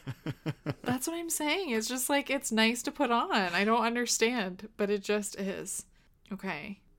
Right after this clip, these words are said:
Speaker 2: My most watched was Barbie, which, do you wanna know?
Speaker 1: How many times?
Speaker 2: Including at-home watches.
Speaker 1: <laughs>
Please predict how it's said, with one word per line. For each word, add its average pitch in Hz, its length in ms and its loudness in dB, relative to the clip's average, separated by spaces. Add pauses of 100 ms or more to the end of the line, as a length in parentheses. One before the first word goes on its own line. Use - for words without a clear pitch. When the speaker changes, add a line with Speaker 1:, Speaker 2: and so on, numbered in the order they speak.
(120)
Speaker 2:
My 196 280 2
most 196 580 2
watched 185 600 0 (340)
was 190 280 0
Barbie, 175 560 0 (180)
which, 190 460 -4 (280)
do 185 80 -4
you 185 80 2
wanna 180 260 -2
know? 180 400 0
Speaker 1:
How 120 180 -2
many 127 220 0
times? 117 480 -2
Speaker 2:
Including 202 500 2
at-home 185 440 0
watches. 185 580 0 (240)
Speaker 1:
<laughs> 269 80 -4